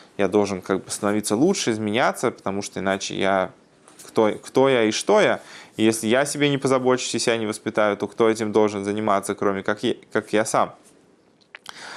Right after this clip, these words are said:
Н-, в, именно в это время и приходит, э,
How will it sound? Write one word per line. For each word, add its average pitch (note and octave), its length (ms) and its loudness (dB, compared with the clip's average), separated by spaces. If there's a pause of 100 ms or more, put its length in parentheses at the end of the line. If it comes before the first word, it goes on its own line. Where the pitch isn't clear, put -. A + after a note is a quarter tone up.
(140)
Н-, A2+ 240 -2
в, A2+ 160 2
именно G#3 400 2
в F#3 60 4
это F#3+ 160 2
время D4+ 300 4
и - 20 4
приходит, G#3+ 580 2
э, C3+ 640 4